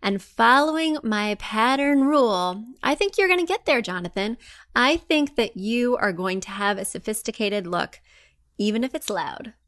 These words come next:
'cause I know that I do. I feel so excited that I have been able to achieve that in my home, even if I did need that editing eye of Rachel Madden's. So there we go. Hopefully that helped, and know that you're not alone.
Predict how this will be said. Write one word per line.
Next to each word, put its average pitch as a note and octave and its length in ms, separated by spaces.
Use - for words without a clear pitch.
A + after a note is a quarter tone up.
'cause A3+ 180
I A3 140
know A3+ 240
that B3+ 200
I F3+ 220
do. - 400
I F#3+ 220
feel F#3+ 260
so A#3 240
excited G#3 460
that F#3 100
I F#3+ 120
have F#3 180
been G#3+ 120
able A#3 260
to - 120
achieve G3+ 320
that G3 140
in G3 100
my G3 140
home, G3+ 380
even C4+ 240
if D4+ 140
I C#4 80
did A#3 220
need G3+ 440
that F#3 380
editing G3 560
eye F3+ 640
of F#3 280
Rachel F#3 340
Madden's. - 680
So A3+ 180
there G3 160
we G3 100
go. F#3+ 340
Hopefully C#4+ 560
that A#3+ 220
helped, C4 420
and A3+ 180
know C4 220
that C4+ 120
you're B3+ 120
not C4+ 240
alone. C#4 560